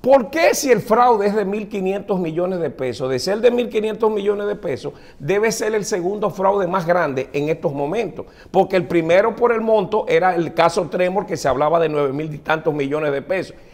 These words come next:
Qué extraño que no es la D G I la que lleva la voz cantante. Ah, eh, yo fuera él, do-, doctor Jacín, y yo antes de venir a estos medios de comunicación, yo me pusiera a estudiar. Porque los disparates que él dijo aquí, yo se los voy a desmontar uno por uno.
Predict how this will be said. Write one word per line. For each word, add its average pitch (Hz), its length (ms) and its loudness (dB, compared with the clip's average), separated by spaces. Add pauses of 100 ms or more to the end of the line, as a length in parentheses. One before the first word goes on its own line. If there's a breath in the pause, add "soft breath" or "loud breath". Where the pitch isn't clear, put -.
(300 soft breath)
Qué 339 180 -4
extraño 247 600 0
que 175 140 0
no 214 140 0
es 233 80 -2
la 202 160 2
D 208 100 0
G 185 160 0
I 190 80 -2
la 165 160 0
que 147 140 0
lleva 160 240 4
la 135 100 2
voz 131 180 -2
cantante. 104 540 -6 (880 soft breath)
Ah, 240 220 2
eh, 240 220 -4
yo 247 240 4
fuera 302 420 8
él, 151 320 -2 (560)
do-, 185 220 0
doctor 180 400 0
Jacín, 165 580 -2 (240 soft breath)
y 190 140 -4
yo 262 120 0
antes 320 280 2
de 262 80 6
venir 233 280 0
a 240 60 0
estos 220 260 -2
medios 214 280 0
de 214 100 -2
comunicación, 196 840 -4
yo 180 180 -2
me 214 140 -6
pusiera 190 360 -6
a 180 60 -4
estudiar. 127 460 -10 (540)
Porque 226 280 4
los 208 180 6
disparates 220 600 4
que 277 100 4
él 269 140 6
dijo 226 280 6
aquí, 147 480 0
yo 170 120 4
se 202 120 2
los 196 120 4
voy 185 160 6
a 185 80 4
desmontar 170 540 0
uno 185 280 2
por 165 160 2
uno. 117 240 -6